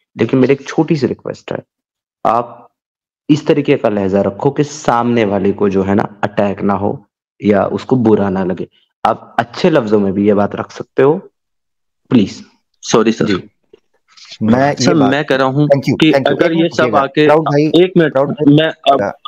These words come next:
Speaker 2: लफ्जों
Speaker 3: रुकिएगा, mute कर रहा हूँ आपको यार। आपकी इज्जत मैं समीर की वजह से कर रहा हूँ, रुक जाए ना मेरा भाई, क्या हो गया यार?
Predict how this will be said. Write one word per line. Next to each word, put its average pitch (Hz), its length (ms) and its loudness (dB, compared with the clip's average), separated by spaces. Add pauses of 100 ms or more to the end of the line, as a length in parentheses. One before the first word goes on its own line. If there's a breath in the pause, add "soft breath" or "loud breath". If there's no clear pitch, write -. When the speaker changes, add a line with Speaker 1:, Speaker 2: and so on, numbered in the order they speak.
(140)
Speaker 2:
लफ्जों 160 440 4
Speaker 3:
रुकिएगा, 143 360 2 (140)
mute 139 280 0
कर 123 140 0
रहा 123 120 -2
हूँ 127 140 0
आपको - 260 -2
यार। 85 560 0 (140)
आपकी 139 400 0
इज्जत 147 220 2
मैं 165 100 0
समीर 156 280 0
की 151 80 0
वजह 160 180 4
से 143 120 0
कर 117 160 0
रहा 104 140 -2
हूँ, 101 340 -10 (720)
रुक 170 160 0
जाए 151 180 2
ना 135 100 0
मेरा 101 200 2
भाई, 101 300 0
क्या 127 160 2
हो 127 180 2
गया 85 140 -2
यार? 78 300 -6